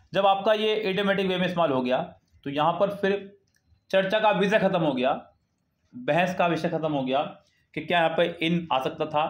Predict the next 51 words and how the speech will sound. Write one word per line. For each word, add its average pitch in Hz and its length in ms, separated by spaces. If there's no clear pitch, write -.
या 143 160
over 151 260
आ 135 60
सकता 135 260
था। 143 140
ये 190 80
सब 208 200
चर्चा 180 240
का 180 60
विषय 165 180
ख़त्म 175 220
हो 139 100
जाता 113 180
है 107 60
बच्चों 107 200
जब 131 180
कोई 147 120
चीज़ 156 180
आपकी 147 240
idiomatic 156 460
वे 139 100
में 127 120
आ 104 60
जाए, 101 140
यानी 135 200
कि 165 180
जब 175 280
meaning 170 340
ही 185 120
नहीं 180 160
निकल 160 220
रहा 151 120
है 143 80
उसका 127 200
किसी 143 180
और 139 60
word 135 160
के 127 60
साथ 120 160
में, 127 300
तो 151 40
यहाँ 147 140
पे 160 140
हमें 151 380
उस 131 160
पर 156 100
चर्चा 139 260
भी 151 100
नहीं 131 180
करनी 101 200
है। - 160